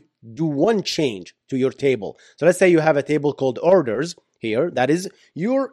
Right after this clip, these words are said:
actively inserting and transacting with this table, but you want to move this to the analytics. Does ju-, doesn't magically be,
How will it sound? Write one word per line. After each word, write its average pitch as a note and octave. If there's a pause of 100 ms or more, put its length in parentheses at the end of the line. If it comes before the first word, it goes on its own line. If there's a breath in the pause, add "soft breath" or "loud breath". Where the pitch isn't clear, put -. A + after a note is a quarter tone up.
actively G3+
inserting E3
and C#3
transacting B2+
with B2+
this C3
table, F3 (340 soft breath)
but D3+
you G#3
want C#4
to A3+
move A3
this G3
to E3
the D3+ (100)
analytics. D#3 (220)
Does G3
ju-, D#3
doesn't F#3
magically C#3
be, A2